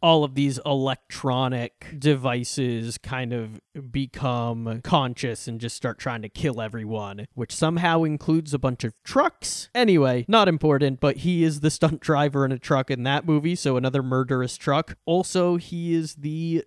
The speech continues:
driver, apparently, in the movie Christine. Uh, he drives the titular car in that movie, which I haven't seen that movie, but again, another movie with a murderous vehicle. Uh, apparently, he was also a stunt driver in The French Connection,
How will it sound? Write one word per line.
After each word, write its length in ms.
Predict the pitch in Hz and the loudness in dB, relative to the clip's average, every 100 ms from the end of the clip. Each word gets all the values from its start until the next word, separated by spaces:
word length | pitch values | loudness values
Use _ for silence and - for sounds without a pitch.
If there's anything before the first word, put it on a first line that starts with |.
| 151 | -4
driver, 720 | 127 147 156 156 151 160 156 | 0 2 2 0 2 4 4
apparently, 560 | 147 143 151 156 123 147 | 0 -2 -2 -2 -4 -4
in 100 | 135 | -2
the 80 | |
movie 300 | 135 139 143 | 0 0 0
Christine. 920 | 127 - 143 - - 220 185 123 117 127 | -2 -2 -2 -4 -6 -2 0 -2 -4 -4
Uh, 220 | 139 139 | -2 0
he 160 | 123 151 | 0 -2
drives 520 | 143 143 135 135 123 | 2 2 2 0 -4
the 220 | - 139 | -6 -6
titular 760 | 131 156 151 151 135 131 123 120 | -4 -4 -4 -2 2 2 2 0
car 540 | - 151 117 113 107 | 0 0 0 -2 -4
in 200 | 113 143 | -4 -4
that 240 | 127 139 156 | -2 -4 -4
movie, 480 | 123 120 120 117 120 | -4 -4 -4 -4 -4
which 220 | 127 151 | -4 0
I 100 | 156 | 0
haven't 340 | 175 170 151 | 2 2 0
seen 220 | - 143 | -2 -2
that 200 | 127 117 | -2 -4
movie, 340 | 131 120 131 147 | -2 -2 -4 -4
but 260 | 135 120 - | -2 -2 -4
again, 340 | 151 160 160 | -2 0 0
another 360 | 131 127 143 139 | 0 0 2 2
movie 380 | 131 139 147 143 | 0 0 0 0
with 240 | 135 127 | 0 0
a 80 | 117 | -2
murderous 580 | 113 127 123 127 123 - | -2 -2 0 -2 -2 -4
vehicle. 680 | 123 131 123 127 113 131 - | -2 -2 -2 -2 -4 -4 -2
Uh, 180 | 139 131 | 0 0
apparently, 540 | 127 156 165 135 160 | 0 2 2 2 -2
he 160 | 151 156 | 0 2
was 160 | 147 135 | 2 2
also 340 | 139 143 156 | 0 2 0
a 60 | 139 | 0
stunt 360 | - 139 139 | 2 0 2
driver 420 | 147 139 135 135 | 0 0 2 0
in 340 | 135 139 127 123 | 0 -2 -2 -4
The 80 | 117 | -6
French 460 | - 120 131 - | -4 -4 -4 -6
Connection, 640 | - 175 170 - 220 220 | -2 -2 -2 -2 0 0